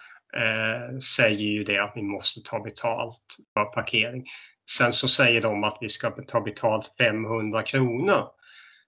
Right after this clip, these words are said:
eh, för en parkering vid en bostad. Eh, men det är ju ingen byggaktör som vi jobbar med hittills som vill bygga ett garage under jord och sen ta ut femhundra kronor, för det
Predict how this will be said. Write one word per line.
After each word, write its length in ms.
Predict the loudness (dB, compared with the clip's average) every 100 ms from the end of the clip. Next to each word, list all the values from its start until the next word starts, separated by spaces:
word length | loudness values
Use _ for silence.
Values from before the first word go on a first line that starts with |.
| _ 0
eh, 200 | 0 0
för 380 | 2 2 4 2
en 320 | 0 -4 -6
parkering 560 | -6 -2 0 0 -2 -2
vid 120 | -2
en 80 | -2
bostad. 640 | -4 -2 -2 -2 -4 -6 -10 _ _ _ _ _ -8
Eh, 480 | -2 2 4 2 -2 -10 -14
men 280 | -4 0 2
det 80 |
är 40 | 4
ju 260 | 4 4
ingen 760 | 4 4 4 4 2 -2 -4 -8 _
byggaktör 960 | -14 -4 -2 0 0 0 0 0 0 -8 _ _ _ -16
som 260 | -10 -4
vi 160 | 2 4
jobbar 220 | 6 4
med 140 | 0 2
hittills 600 | 2 2 -4 -4 -4 -6
som 260 | -8 -6 -4
vill 120 | -2
bygga 280 | -2 2 0
ett 140 | 0
garage 480 | 0 4 4 4 2
under 220 | -4 -4
jord 440 | 2 4 2 -2 -10
och 220 | -8 -4
sen 360 | -2 -2 -4 -4
ta 120 | -2
ut 200 | -2 -2
femhundra 500 | 2 2 2 0 0
kronor, 460 | 2 4 4 2
för 140 | 0 -2
det 220 | 2 2